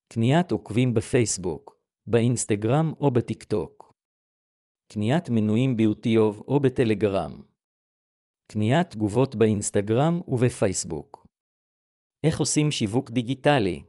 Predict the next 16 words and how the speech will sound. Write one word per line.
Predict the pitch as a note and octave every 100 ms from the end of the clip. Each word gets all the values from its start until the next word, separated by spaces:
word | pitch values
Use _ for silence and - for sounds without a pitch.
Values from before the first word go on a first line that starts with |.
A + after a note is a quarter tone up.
| _ _ _ _ _ _ _ _ _ -
על | G#2+
מנת | G#2+ B2+ F3+ -
לשווק | - G2+ A2 C3 A2+
את | G#2+
העסק | G#2 C3 A2+ -
שלכם | - F#2+ - C#3
בצורה | A2+ - G#2+ B2
הטובה | B2 - G2+ C3
ביותר, | A#2+ G#2 F#2 - F#2+ A2+ - _ _ _
מומלץ | A2+ A2+ B2 D#3 -
להיעזר | A#2+ G#2+ G#2 C3+ C#3
בחברה | A#2+ A2 G2 B2+
שמתמחה | C3+ A2+ G2 A#2 A2 - D3
בשירותי | A2+ - G#2 G#2 - C3
שיווק | G#2 A2 C3 C#3+
דיגיטלי, | A2 G#2 A2 - B2 F#2+ A2